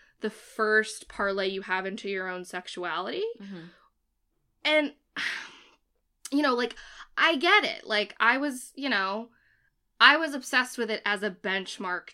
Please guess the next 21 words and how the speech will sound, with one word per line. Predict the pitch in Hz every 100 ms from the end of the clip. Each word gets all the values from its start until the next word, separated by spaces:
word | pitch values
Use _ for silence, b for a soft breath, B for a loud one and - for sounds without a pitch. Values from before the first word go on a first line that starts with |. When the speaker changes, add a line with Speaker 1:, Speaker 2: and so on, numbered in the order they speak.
| -
Speaker 1:
too. | - - 466 262 - - - - b b b b b - 214
But, | 269 247 220 - _ _ _
you | 285 285
know, | 196 170 175 - -
if, | 247 233 - -
if | 247 - - - -
P | - 294 311
in | - 254 247
V | 214 220 214
sex | - 220 151 - - - - -
is | 220 208
what | 202 202
leads | 196 -
to | 208
babies | 175 180 180 208
and | 202
that's | 175 180
why | 180
it's | 185 180
our | 185
default, | 190 185 170 165 147 -